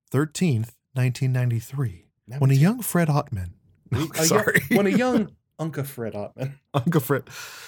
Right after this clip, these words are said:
Speaker 1: Uh, yeah, we were talking about Shockmaster. It is, uh, the segment featuring Shockmaster that everyone and their mother has seen,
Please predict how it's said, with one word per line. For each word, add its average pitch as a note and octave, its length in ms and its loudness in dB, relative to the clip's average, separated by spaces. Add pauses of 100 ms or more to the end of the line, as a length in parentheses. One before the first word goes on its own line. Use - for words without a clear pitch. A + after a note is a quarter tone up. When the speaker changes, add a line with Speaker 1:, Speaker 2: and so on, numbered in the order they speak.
(140)
Speaker 1:
Uh, E3+ 160 4 (100)
yeah, F#3+ 100 4
we G3 120 6
were G3 60 6
talking B3 200 4
about G3 140 6
Shockmaster. E3+ 640 2
It D#3+ 140 4
is, D3 240 2 (520)
uh, - 60 -14 (160)
the D#3 220 0
segment G#3 520 2
featuring F#3+ 540 0
Shockmaster D#3 1000 2
that C3+ 260 0
everyone E3 480 4
and D#3+ 100 2
their D#3+ 80 2
mother C#3+ 360 2
has C#3+ 180 2
seen, C#3 580 2